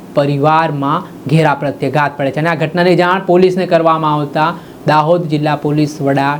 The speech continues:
ડી વાય એસ પી તેમજ ડી ઈ પી ઓ સહિતના અધિકારીઓ પણ ઘટના સ્થળે દોડી આવે છે. ત્યારે અનેક પ્રકારની શંકાઓ પણ આ મામલે ઊભી થઈ છે. આ બાળકી શાળામાં તાળું મારેલું છે, તો કોણે આ પ્રકારનું કૃત્ય કર્યું,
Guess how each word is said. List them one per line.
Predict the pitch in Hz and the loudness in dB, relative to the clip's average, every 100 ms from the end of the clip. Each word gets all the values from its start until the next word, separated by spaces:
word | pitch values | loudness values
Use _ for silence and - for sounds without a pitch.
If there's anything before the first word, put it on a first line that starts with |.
| 131 | 0
ડી | 135 | 2
વાય | 147 143 | 2 2
એસ | 135 - | -2 -4
પી | 143 147 | -6 -4
તેમજ | 156 156 139 135 | -2 -2 -2 0
ડી | 151 | 0
ઈ | 165 165 | 0 -2
પી | 165 160 | 2 2
ઓ | 165 | 2
સહિતના | 165 160 160 170 160 | 2 2 2 0 0
અધિકારીઓ | 143 151 160 156 160 | 0 2 2 2 0
પણ | 151 160 156 | 0 -2 -2
ઘટના | 147 - 156 | -4 -2 -2
સ્થળે | 151 151 147 | -2 0 0
દોડી | 143 147 160 | 2 2 4
આવે | 151 156 | 2 0
છે. | 151 180 - - - | -2 -6 -6 -14 -2
ત્યારે | 156 | 2
અનેક | 165 185 | 2 2
પ્રકારની | 180 170 170 170 170 | 2 0 0 -2 -4
શંકાઓ | 170 151 147 156 147 | -2 -2 2 2 2
પણ | 156 156 | 0 -2
આ | |
મામલે | 147 143 151 151 151 - - | -2 0 2 0 -2 -12 -6
ઊભી | 143 139 151 | -2 0 0
થઈ | 143 139 | 0 -2
છે. | 135 135 - - | -2 -8 -8 -4
આ | 151 | -2
બાળકી | 156 160 165 170 180 180 175 - - | 2 2 0 -2 -4 -2 -4 -4 -4
શાળામાં | 147 151 151 147 | -2 -2 -2 -2
તાળું | 151 139 147 | 0 -2 0
મારેલું | 139 139 160 160 | 0 0 0 -2
છે, | 151 147 151 - - - - | -2 -2 -2 -4 -18 -14 -2
તો | 151 - | -2 -2
કોણે | - 165 175 180 170 | -2 2 2 0 0
આ | 156 | 0
પ્રકારનું | 156 - 147 147 143 | 0 -2 -2 -2 -2
કૃત્ય | - 175 175 | 0 0 0
કર્યું, | 160 151 151 156 - | -2 -2 -2 -4 -14